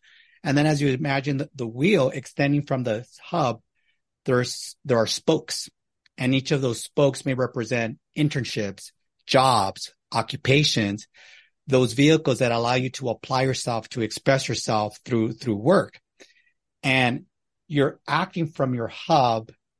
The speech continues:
and you're seeking out opportunities by which to express yourself outwardly. So these are the jobs that branch out from, from the hub.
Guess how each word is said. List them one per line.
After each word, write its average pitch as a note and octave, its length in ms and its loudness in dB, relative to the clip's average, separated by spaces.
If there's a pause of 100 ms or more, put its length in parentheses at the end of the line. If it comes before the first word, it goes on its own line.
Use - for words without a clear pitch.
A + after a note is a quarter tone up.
(260)
and A#2 460 -4 (320)
you're B2 140 -6
seeking D#3 440 2
out D3 180 4
opportunities B2 1000 -2 (540)
by B2+ 160 4
which B2+ 220 -2
to B2+ 80 -4
express D3 440 0
yourself C3+ 340 -2 (140)
outwardly. A#2 720 -4 (640)
So C3 400 4
these D#3+ 240 4
are F3 40 8
the D3 120 2
jobs B2 720 -2
that A2+ 240 2
branch B2 400 0
out A#2 260 2
from, - 220 -8
from A2+ 200 -8
the G2+ 80 -6
hub. A2+ 380 0